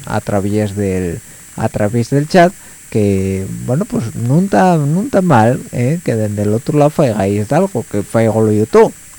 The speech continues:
¿m? Eh, o como mucho así, de vez en cuando ponéis ahí un comentario, bien, bien, pan, nada. No, hay, hay que hacer, hay que trabajar, ¿eh? Y hacer algo de,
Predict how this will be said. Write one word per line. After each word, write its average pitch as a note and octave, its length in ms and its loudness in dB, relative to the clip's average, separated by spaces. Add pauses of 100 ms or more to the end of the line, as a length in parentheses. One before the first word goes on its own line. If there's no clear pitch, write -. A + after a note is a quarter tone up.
(140)
¿m? F3+ 220 0 (580)
Eh, A2 300 -8 (340)
o A#2+ 160 -4
como A2 280 -4
mucho E3 400 0
así, D#3 360 0
de D3+ 140 0
vez D3+ 160 0
en D#3+ 120 -4
cuando F3 260 -2
ponéis D3+ 360 -2
ahí D#3+ 260 2
un D#3 80 -4
comentario, D#3+ 640 -2
bien, F3+ 380 -2
bien, F3 180 -4
pan, C3 320 -2
nada. D#3 220 0 (240)
No, A2+ 260 -2
hay, A2 320 -6
hay A#2+ 160 -2
que C#3 260 0 (200)
hacer, B2+ 500 0 (160)
hay B2 120 -4
que D3+ 100 0
trabajar, G#2+ 560 0 (580)
¿eh? F3+ 160 2 (500)
Y G#2 220 -8
hacer A2 440 -2 (100)
algo D3+ 320 0
de, G2+ 320 -2